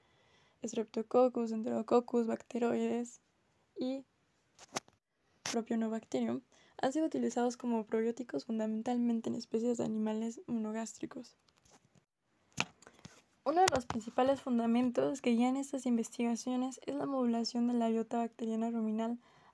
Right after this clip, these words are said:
a favor de aquellas especies que utilizan el lactato cuya acumulación anormal es la clave en el desarrollo de la acidosis. Existe también un creciente interés en administrar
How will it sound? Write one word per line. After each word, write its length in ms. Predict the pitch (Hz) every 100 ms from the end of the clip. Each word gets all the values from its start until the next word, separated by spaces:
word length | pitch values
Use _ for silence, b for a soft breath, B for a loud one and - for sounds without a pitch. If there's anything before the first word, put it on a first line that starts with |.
| -
a 140 | 262
favor 340 | 247 269 285 311
de 80 |
aquellas 420 | 302 - 247 269 254
especies 480 | 233 - 233 247
que 80 | 233
utilizan 440 | 240 226 240 254 254
el 100 | 226
lactato 500 | 220 - 233 247 240
cuya 240 | - 240
acumulación 520 | 240 233 233 240 233 262
anormal 460 | 269 220 220 226
es 120 | 226
la 120 | 233 226
clave 320 | 226 220 233
en 100 | 220
el 80 | 214
desarrollo 380 | 220 220 220
de 60 | 220
la 100 | 220
acidosis. 520 | - 247 262 247 240 _ b b b b b b b b b
Existe 320 | 262 233 277 277
también 400 | 262 247 254 254
un 160 | - 247
creciente 340 | 247 240 240
interés 400 | 247 233 226 233
en 80 | 240
administrar 600 | 226 220 220 - 233 233